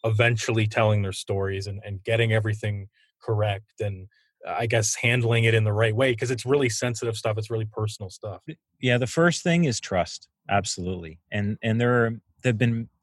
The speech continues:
Speaker 2: repeated instances where I'll just go uh, whether it's driving or flying or whatever, to meet with the family beforehand. Um, and that's not just on stories like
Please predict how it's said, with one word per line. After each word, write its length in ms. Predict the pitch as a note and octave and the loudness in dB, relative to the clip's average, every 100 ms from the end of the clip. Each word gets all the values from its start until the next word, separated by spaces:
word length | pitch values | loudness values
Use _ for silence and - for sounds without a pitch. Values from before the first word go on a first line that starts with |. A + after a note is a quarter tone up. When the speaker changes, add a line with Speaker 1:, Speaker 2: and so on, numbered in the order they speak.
| - | -6
Speaker 2:
repeated 420 | B2 - D#3 C3 | -4 0 2 4
instances 760 | A#2+ A#2+ D3 B2+ D3+ D#3+ D#3+ - | 2 0 -2 -2 -2 -2 -6 -2
where 380 | A2 G#2 G2+ G2 _ _ _ _ _ _ _ _ _ | 2 2 0 -6 _ _ _ _ _ _ _ _ _
I'll 160 | A#2 A#2+ | 0 2
just 240 | B2+ A2+ | 0 -2
go 400 | - G#2+ B2 C#3+ - _ - | 0 2 2 0 -8 _ -4
uh, 200 | G#2+ G#2 | 0 2
whether 280 | G#2 G#2+ G#2 | 2 2 0
it's 120 | F#2 | -2
driving 460 | - G2+ A2 A#2 G#2+ | 0 4 4 2 0
or 80 | |
flying 560 | F#2+ - G#2 G#2 G#2+ A2+ | -2 -4 0 2 2 2
or 200 | G2 F#2+ | 0 -2
whatever, 540 | - G2+ F#2 G2 C#3 D3 _ _ _ - | 0 0 0 -2 -6 -10 _ _ _ -4
to 100 | A#2+ | 2
meet 240 | A#2 B2 | 2 2
with 140 | A2 G#2 | 0 -4
the 60 | |
family 560 | G2 G#2 F#2+ F#2+ F#2+ A2 _ - | -4 -4 -4 -6 -12 -20 _ -14
beforehand. 680 | G2 G#2 G2 G2 F2 D#2+ _ _ _ _ | -6 -2 -2 -2 -6 -10 _ _ _ _
Um, 360 | F#2+ F2+ F2 F2 - _ _ _ _ | -8 -6 -8 -12 -18 _ _ _ _
and 120 | D3 | 0
that's 220 | D3+ F3+ - | 2 2 2
not 200 | G3 D3+ | 0 2
just 240 | D3+ - | 0 2
on 120 | C3+ | 2
stories 400 | A#2+ A2+ A#2 A#2 | 0 0 2 2
like 200 | G#2+ G2+ | 0 -4